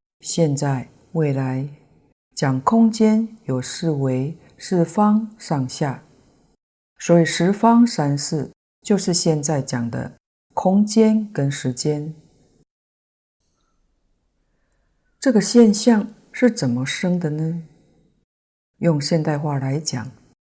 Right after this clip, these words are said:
是从抽象概念里面产生的，所以它不是事实。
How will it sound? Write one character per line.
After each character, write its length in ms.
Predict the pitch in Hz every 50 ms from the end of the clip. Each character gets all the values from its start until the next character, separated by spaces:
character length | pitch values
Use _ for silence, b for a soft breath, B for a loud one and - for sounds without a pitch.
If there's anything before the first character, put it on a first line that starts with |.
| _ _ -
是 200 | - - 214 -
从 440 | - - 175 156 151 156 170 190 208
抽 240 | - - 233 233
象 300 | 233 233 226 190 165 156
概 220 | 156 - 160 147 147
念 200 | 147 165 156 139
里 140 | 120 117 117
面 260 | 120 135 156 147 139
产 300 | 139 - 127 120 120 120
生 260 | - - 190 190 190
的， 160 | 175 139 - - _ _ _ _ _ _ _ _
所 220 | - - - 156 147
以 40 | 139
它 200 | 143 185 208 214
不 160 | 208 208 143
是 180 | 143 - 175
事 240 | 165 - - 180 160
实。 500 | 147 - - - 123 123 127 131 151 175